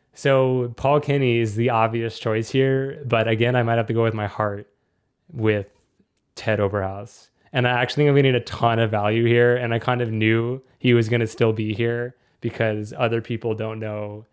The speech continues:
his game like I've come to know his game. So I play with Ted in his fifties, and he's still one of the best players I've ever played with. And I think if I played with Ted in his thirties, he would be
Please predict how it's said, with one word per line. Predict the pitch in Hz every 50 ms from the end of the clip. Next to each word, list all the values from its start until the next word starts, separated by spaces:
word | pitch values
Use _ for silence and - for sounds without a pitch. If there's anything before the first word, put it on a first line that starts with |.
| _ _
his | _ - 110 104 110
game | 110 104 104 104 104 104 104 104
like | 104 104 -
I've | 117 110 104 104 -
come | 123 110 110
to |
know | 113 113 113
his | 113 117 113
game. | - 127 120 117 123 127 123 _ _ _ _ _ _ _ _ _ _
So | - - 120 117 123
I | 123 113 117 127
play | 127 - 131 127
with | 123 120 117
Ted | - 110 110 107 107 107 107 104 107 117 - _ _ _ _ _ _ _
in | - 113 104 101
his | 101 101 101 101 101 98 98 - - _ _ _ _
fifties, | - - 107 98 - 101 95 92 92 101 - - - _ _ _ _ _ _ _ _ _ -
and | 117 104 107 104 104 104 104 104 104 104 101 101 _ _ _ _ _ _ _ _ _
he's | _ - 117 107 -
still | - 117 110
one | 107 104
of | 107 104
the | 107
best | 107 107 -
players | - 107 104 107 107 110
I've | 104
ever | 104 104 101 107
played | - - 104 101 107
with. | 110 113 120 127 - _ _ _ _ _ _ _ _ _
And | - 127 107
I | 104 104
think | - - 113 110 107 - - - _ -
if | 117 - 117
I | 107 104 107
played | 104 - - 107 104 104 104
with | 104 104
Ted | - - 107 104 101 104 104 104 110 - -
in | 123 113 104
his | 98 104 101 98 -
thirties, | - _ 123 107 101 101 107 113 120 127 135 131 - - _ _ _ _ _ _ _ _
he | - 127 117 110 104
would | 107 107 104 104
be | 107 104 101 101 101 104 104 -